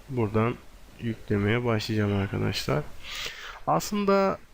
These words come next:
ilk olarak şunu da yapsak çok güzel olacak. Onu da buradayken eklemiş olayım hatta arkadaşlar. Yum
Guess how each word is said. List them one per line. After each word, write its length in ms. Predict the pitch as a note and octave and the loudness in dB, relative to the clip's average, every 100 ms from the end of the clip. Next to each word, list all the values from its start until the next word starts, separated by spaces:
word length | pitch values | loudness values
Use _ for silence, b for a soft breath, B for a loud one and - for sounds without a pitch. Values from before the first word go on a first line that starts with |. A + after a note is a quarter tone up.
| - | -4
ilk 300 | F#3+ G3 - | -2 -2 2
olarak 360 | G3+ G3 F#3+ - | 4 4 4 0
şunu 240 | F#3 F#3 | -4 2
da 80 | F3 | 4
yapsak 400 | E3+ - F3 - | 2 0 -4 -2
çok 220 | E3+ - | -4 0
güzel 240 | D3 D3+ E3 | 2 4 4
olacak. 380 | E3+ C#3 B2+ - - - - - - - - - - - - | 4 4 2 0 -14 -14 -16 -14 -14 -14 -18 -18 -16 -16 -2
Onu 180 | A2+ A#2+ | 2 4
da 120 | A#2+ | 4
buradayken 840 | A2+ A2+ A#2 G#2+ A#2+ A#2 - A2 - | 4 4 4 4 2 2 2 -2 -2
eklemiş 520 | B2 G2+ G#2 G#2 G#2+ G#2 | -4 -4 -2 0 0 2
olayım 280 | G2 F#2 | 2 2
hatta 300 | F#2+ - - | 0 -2 -2
arkadaşlar. 760 | F#2+ F2+ E2+ F2 F2+ - A2+ A#2 - B B B B B B - | -2 -2 -6 -4 -4 -2 0 0 -4 B B B B B B -2
Yum 720 | G#2+ G#2+ A#2+ C3 C3 B2+ | 2 4 4 4 2 0